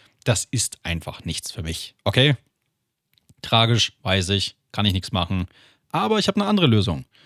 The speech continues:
Ja, man kann auch einfach sagen, wisst ihr was, fuck it all, ich nehme mir sämtliche, ja, Dinger weg und versuche eine ungefähre Zeit anzupeilen von ungefähr acht Minuten. Deswegen, ja, alle acht Minuten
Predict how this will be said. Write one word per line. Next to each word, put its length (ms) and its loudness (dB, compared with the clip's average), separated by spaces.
Ja, 160 2
man 160 2
kann 420 -4
auch 380 -4
einfach 580 -6
sagen, 420 -4
wisst 180 -6
ihr 80 -2
was, 320 -4
fuck 300 -8
it 120 0
all, 300 -2
ich 260 -8
nehme 220 0
mir 140 -2
sämtliche, 640 -4
ja, 160 0
Dinger 400 0
weg 240 -2
und 140 -4
versuche 560 0
eine 260 2
ungefähre 640 2
Zeit 300 2
anzupeilen 600 0
von 160 -2
ungefähr 640 2
acht 240 -4
Minuten. 500 2
Deswegen, 800 2
ja, 360 -2
alle 300 0
acht 260 -2
Minuten 520 0